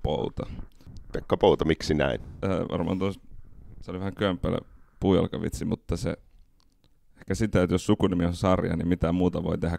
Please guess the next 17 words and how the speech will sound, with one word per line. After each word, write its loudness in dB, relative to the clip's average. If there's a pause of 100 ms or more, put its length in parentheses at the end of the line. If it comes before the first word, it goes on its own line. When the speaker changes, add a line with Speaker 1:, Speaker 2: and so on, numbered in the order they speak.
Speaker 1:
kuin -2
T -4
V-sarjoja. 0 (800)
Speaker 2:
Aivan, 4
aivan. 8
Eli 6
Speaker 1:
Tietysti 6
Speaker 2:
one 12
Speaker 1:
voi 12
Speaker 2:
off, -
ja 12
sä 6
Speaker 1:
sarja 10
Speaker 2:
et 4
tee 12
Speaker 1:
murhata, 8
mutta 0